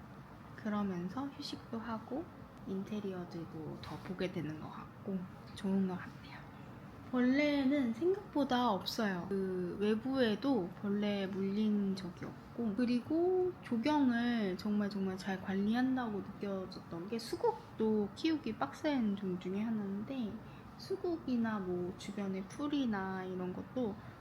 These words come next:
푸릇푸릇하게 잘 있어서 네, 깔끔하다는 느낌을 받았습니다. 곧 커밍순 하는 썰매장이라든지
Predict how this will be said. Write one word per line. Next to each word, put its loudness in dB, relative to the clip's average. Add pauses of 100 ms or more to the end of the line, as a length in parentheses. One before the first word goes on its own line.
(220)
푸릇푸릇하게 -2
잘 0
있어서 -2
네, 2 (520)
깔끔하다는 6
느낌을 0 (100)
받았습니다. -10 (600)
곧 0 (160)
커밍순 8
하는 6
썰매장이라든지 4